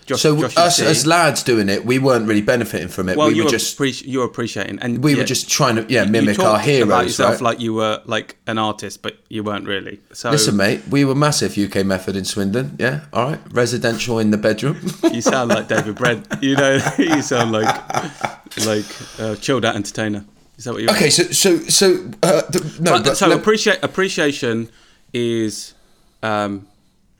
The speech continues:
Speaker 1: you know, doing the work, um, seeking to understand.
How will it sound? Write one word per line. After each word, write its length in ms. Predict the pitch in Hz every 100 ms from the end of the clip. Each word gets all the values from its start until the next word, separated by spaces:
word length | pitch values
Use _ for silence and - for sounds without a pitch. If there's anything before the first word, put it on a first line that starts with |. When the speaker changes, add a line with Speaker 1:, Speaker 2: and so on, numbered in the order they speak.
| _ _ _ _ - _ _ _ _
Speaker 1:
you 80 | 127
know, 160 | 117 104 _ _ _ _
doing 280 | 147 151 143
the 80 | 120
work, 640 | 110 107 104 - - - _ _ _ _ _
um, 400 | 110 101 98 98 - _ _ _
seeking 440 | - - 156 156 143
to 100 | 113
understand. 760 | 117 104 - 98 95 92